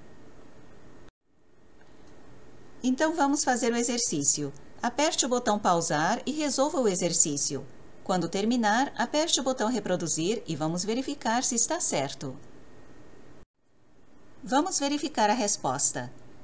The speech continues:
De acordo com o exercício, a média dos dados x sobre a força de apreensão é vinte e cinco quilogramas. Assim, o quadrado de x menos x barra, ou seja, o quadrado de x menos vinte e cinco,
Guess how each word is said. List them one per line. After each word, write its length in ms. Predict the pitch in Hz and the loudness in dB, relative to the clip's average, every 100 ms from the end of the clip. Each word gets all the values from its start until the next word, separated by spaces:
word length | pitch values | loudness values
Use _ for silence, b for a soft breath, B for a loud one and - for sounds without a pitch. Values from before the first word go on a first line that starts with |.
| - | -4
De 120 | - | 2
acordo 440 | 233 - 311 359 403 | 2 2 0 0 0
com 80 | |
o 40 | 247 | 2
exercício, 800 | 202 165 156 175 220 - 160 - - | 2 4 4 4 2 2 0 -2 -2
a 140 | 196 | 0
média 320 | 220 285 339 | 2 2 2
dos 220 | 285 285 | 0 0
dados 440 | 190 165 160 170 - | 2 2 2 0 4
x 480 | - - 151 135 - - | 6 6 4 0 -4 -6
sobre 260 | - 175 | -2 0
a 60 | 175 | 0
força 400 | - 240 339 254 | 2 0 2 2
de 100 | 214 | 0
apreensão 680 | 180 170 156 160 - 185 - | 0 0 0 2 2 0 0
é 100 | 175 | 0
vinte 260 | 165 247 349 | 0 0 0
e 20 | |
cinco 260 | 285 294 269 | 0 -2 -2
quilogramas. 840 | 262 269 190 160 131 135 - - - - - - - - | -2 0 0 0 0 0 -2 -2 -6 -16 -16 -16 -16 -4
Assim, 500 | 220 - - 196 285 - - - | 0 2 2 0 -2 -6 -16 -8
o 80 | 262 | 0
quadrado 540 | - 277 254 262 262 | 6 6 6 4 4
de 140 | 262 262 | 2 4
x 500 | - 196 156 - - | 4 4 2 0 -2
menos 400 | 170 190 240 262 | -2 0 2 4
x 200 | - 247 | 2 2
barra, 500 | 151 147 147 151 131 - - - - | 2 2 0 -4 -8 -10 -16 -14 -6
ou 160 | - - | -2 0
seja, 540 | - 147 143 139 - - - | 2 2 2 0 -4 -12 -10
o 80 | - | -4
quadrado 560 | 233 247 233 262 269 254 | 4 4 4 4 2 2
de 160 | 214 | 4
x 420 | 214 - 262 330 294 | 6 6 2 0 0
menos 320 | 226 180 175 | 0 0 0
vinte 200 | 160 156 | 0 0
e 20 | |
cinco, 500 | - 180 233 - | 0 0 -2 -2